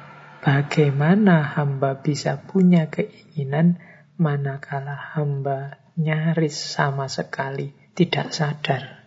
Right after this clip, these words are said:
akan diri sendiri? Jadi ini lebih tegas lagi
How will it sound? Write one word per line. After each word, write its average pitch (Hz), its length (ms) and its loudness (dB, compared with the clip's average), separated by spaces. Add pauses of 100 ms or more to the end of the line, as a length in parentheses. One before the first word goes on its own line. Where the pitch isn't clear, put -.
akan 143 480 0
diri 127 320 -4
sendiri? 113 640 -6 (1500)
Jadi - 360 -6
ini 123 220 -6 (600)
lebih - 560 -2
tegas - 640 -2
lagi 156 640 -2